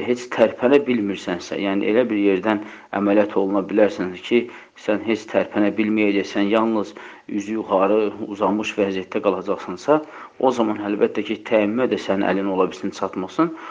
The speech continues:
O zaman qəlbində təmizlik keçirirsən, yəni paklıq keçirirsən və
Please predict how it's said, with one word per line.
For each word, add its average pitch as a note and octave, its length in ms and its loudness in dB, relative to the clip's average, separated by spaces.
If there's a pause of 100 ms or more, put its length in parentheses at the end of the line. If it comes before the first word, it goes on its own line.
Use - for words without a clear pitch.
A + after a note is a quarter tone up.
(160)
O C#3+ 180 4
zaman B2+ 380 2
qəlbində G#2 600 4
təmizlik G#2 600 -2
keçirirsən, G2 720 -2 (420)
yəni G2+ 220 -6
paklıq - 500 -6
keçirirsən C3 680 -2 (360)
və A#2 180 8